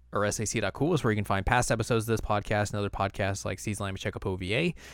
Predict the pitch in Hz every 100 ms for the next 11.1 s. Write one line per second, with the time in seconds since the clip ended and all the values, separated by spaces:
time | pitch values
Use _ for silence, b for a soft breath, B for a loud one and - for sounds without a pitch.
0 | B - 139 123 104 107 104 104 95 107
1 | 98 98 95 110 101 110 101 131 131 127
2 | B B - 101 98 95 101 95 101 95
3 | 98 95 98 98 101 98 98 98 101 98
4 | - 101 - 104 101 - 101 101 98 113
5 | 185 208 - - b b b b b 107
6 | 98 107 104 107 101 - 110 101 117 -
7 | 98 101 113 104 98 - 127 131 123 113
8 | 107 107 101 104 101 101 104 - 131 165
9 | 123 101 98 95 98 110 104 101 98 101
10 | 104 98 92 101 90 92 139 139 139 151